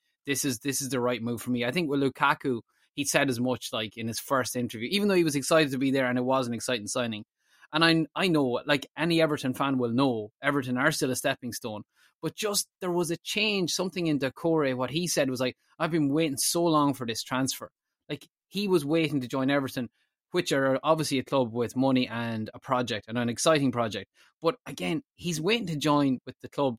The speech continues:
that Carlo Ancelotti manages. Something about Everton as well has re-energised, reinvigorated, and sort of, like, given Ancelotti a bit of a boost as well. Like, because for him, it was just go from, he had been to every big club in the world, <laughs> essentially. Like,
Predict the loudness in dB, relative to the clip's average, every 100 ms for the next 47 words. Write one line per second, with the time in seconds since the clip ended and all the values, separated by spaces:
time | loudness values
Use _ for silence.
0 | -6 -10 -10 _ 0 2 2 0 0 0
1 | 0 0 -4 -4 -6 -10 -16 -20 _ _
2 | _ 0 2 2 2 2 2 -2 -6 0
3 | 0 2 0 2 2 2 0 2 0 2
4 | 2 2 2 0 0 -4 -10 _ _ -4
5 | 0 2 2 2 2 2 0 -2 -2 0
6 | 0 0 0 0 -2 -10 _ _ -4 0
7 | 0 0 0 0 0 2 2 2 2 2
8 | 2 2 0 -2 2 4 4 2 -4 0
9 | 0 0 -8 -20 -4 0 2 4 2 0
10 | -2 0 -2 0 0 0 0 -2 0 0
11 | 0 -2 -2 -2 -2 -2 0 0 -2 -6
12 | -4 -4 -4 -4 -2 -4 -6 -14 _ _
13 | _ _ -6 0 2 2 0 -2 -2 -4